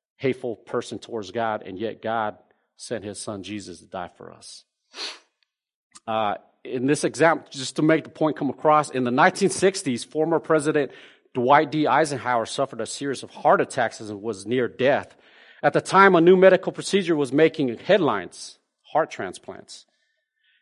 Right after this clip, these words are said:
Many World War, uh, Two veterans who had served under Eisenhower offered to donate their own healthy hearts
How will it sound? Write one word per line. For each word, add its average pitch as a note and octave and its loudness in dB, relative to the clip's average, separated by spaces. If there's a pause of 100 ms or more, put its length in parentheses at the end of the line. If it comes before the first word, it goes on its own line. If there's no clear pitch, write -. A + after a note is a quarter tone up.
Many F#3 8
World F3+ 8
War, F3 8
uh, D3+ 8
Two G#3+ -2
veterans C#3 2
who C3 -8
had B2+ 0
served D#3 0
under A#2+ -2
Eisenhower A#2+ 0
offered B2+ -2
to A#2+ -8
donate B2 -4
their G#2+ -8
own C3+ 0
healthy C3 -6
hearts C#3 -2